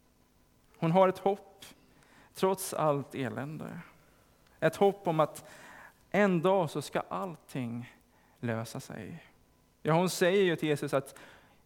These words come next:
"Jag vet att Messias kommer. Och att när han kommer ska han låta oss veta allt."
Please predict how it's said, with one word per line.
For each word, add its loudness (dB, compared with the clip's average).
"Jag -10
vet -2
att -8
Messias -6
kommer. -12
Och 6
att 0
när 8
han 2
kommer -2
ska -8
han -2
låta -4
oss -12
veta -10
allt." -14